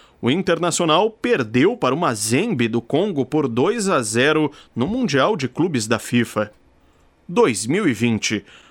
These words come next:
Morreu o cantor Paulinho, vocalista da banda Roupa Nova.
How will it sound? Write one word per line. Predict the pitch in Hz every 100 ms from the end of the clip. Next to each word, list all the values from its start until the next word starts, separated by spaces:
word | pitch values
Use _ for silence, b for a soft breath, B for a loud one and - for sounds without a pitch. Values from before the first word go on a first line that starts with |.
| B
Morreu | 180 180 180 190
o |
cantor | 180 165 147 170 165
Paulinho, | 170 156 120 117 113 110
vocalista | 120 151 143 139 190 - 170
da | 143
banda | 127 165 175
Roupa | 143 160 156 165
Nova. | 139 135 131 110 107